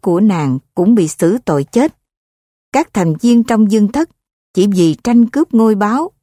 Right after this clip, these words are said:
mà đã gây ra biết bao nhiêu vụ sát hại thương tâm.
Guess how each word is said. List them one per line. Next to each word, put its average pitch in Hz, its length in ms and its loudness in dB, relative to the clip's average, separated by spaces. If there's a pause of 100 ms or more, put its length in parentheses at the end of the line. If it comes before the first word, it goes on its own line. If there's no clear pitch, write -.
mà 156 220 -2
đã 135 240 -6
gây 202 280 0
ra 226 100 -4
biết 220 280 -4
bao 214 260 0
nhiêu 220 320 0
vụ 156 200 -2
sát - 260 -8
hại 147 200 -4
thương 226 240 -2
tâm. 226 280 -2